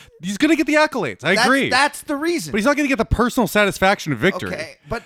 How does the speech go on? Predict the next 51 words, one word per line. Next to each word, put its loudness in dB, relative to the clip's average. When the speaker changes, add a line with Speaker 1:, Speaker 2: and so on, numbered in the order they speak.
Speaker 1:
So 0
that's 2
out 4
the 2
Speaker 2:
for 2
Speaker 1:
window. 0
Speaker 2:
most 2
people, -2
Kyle, 2
that's -4
a -4
l-, -8
enough. -4
I -2
would -14
say -6
more -4
than -6
half -6
of -12
people -10
would -6
prefer -2
that -6
everyone -6
thought -2
that -4
they -2
won -10
than -4
actually -8
won. -10
I, -6
I -6
think -12
that's -10
true. -12
I, -4
that's -4
not 2
true -2
for -6
me. -2
Speaker 1:
That's -10
for 2
people -2
who 2
don't 0
win, 2
though. -4
Speaker 2:
That's -6